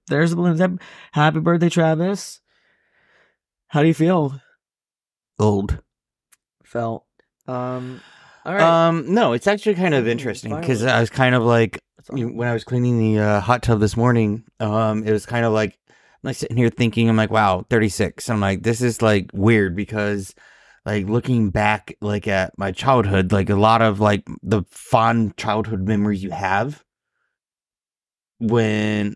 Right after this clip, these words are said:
Speaker 2: I was having those memories as a, a kid, my parents are the same age that I am now. So it's kinda like a little, like, a mind slap of, like,
Speaker 1: Right.
Speaker 2: kind of really where you're at in life. Um, I don't know why I was thinking that way, but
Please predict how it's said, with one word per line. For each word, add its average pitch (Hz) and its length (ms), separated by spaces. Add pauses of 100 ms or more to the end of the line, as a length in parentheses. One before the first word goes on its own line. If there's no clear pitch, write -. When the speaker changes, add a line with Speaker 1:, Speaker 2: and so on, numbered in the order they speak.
Speaker 2:
I 117 160
was 113 160
having 120 300
those 127 160
memories 127 340
as 135 140
a, 139 240
a 143 40
kid, 156 640
my 123 220
parents 127 400
are 123 60
the 110 80
same 113 260
age 101 160
that 98 160
I 101 60
am 90 180
now. 87 340
So 117 160
it's 117 120
kinda 156 260
like 127 160
a 117 80
little, 110 380
like, 95 240
a 98 200
mind 104 800 (360)
slap 92 580 (100)
of, 98 220
like, 92 400
Speaker 1:
Right. 117 220
Speaker 2:
kind 117 220
of 95 220
really 107 220
where 98 220
you're 95 200
at 95 180
in 95 100
life. 90 360 (540)
Um, 90 560 (380)
I 143 40
don't 127 100
know 98 60
why 95 200
I - 20
was 87 140
thinking 90 300
that 82 140
way, 85 120
but 82 260